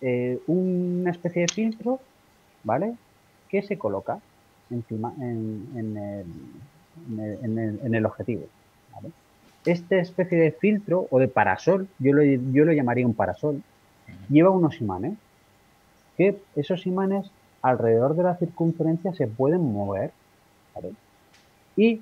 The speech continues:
Speaker 1: luego te vienen un juego de cristales increíble.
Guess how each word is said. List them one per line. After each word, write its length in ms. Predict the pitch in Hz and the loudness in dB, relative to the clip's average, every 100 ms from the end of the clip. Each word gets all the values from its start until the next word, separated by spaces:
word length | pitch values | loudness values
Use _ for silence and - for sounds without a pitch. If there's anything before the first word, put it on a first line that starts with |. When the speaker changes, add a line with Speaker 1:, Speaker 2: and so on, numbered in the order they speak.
| - | -4
Speaker 1:
luego 540 | 151 165 190 175 202 - _ _ _ _ _ | 0 4 4 4 2 -4 _ _ _ _ _
te 120 | 160 156 | 2 6
vienen 480 | 160 170 180 185 - _ _ | 6 6 4 0 -10 _ _
un 180 | 170 185 - | 0 0 0
juego 280 | 151 127 120 | 0 2 0
de 80 | 123 | -2
cristales 680 | 120 113 - 156 170 175 - _ _ - | -6 -8 -6 -4 -2 -4 -8 _ _ 0
increíble. 640 | 160 175 170 107 107 92 | 0 0 -2 -4 -4 -6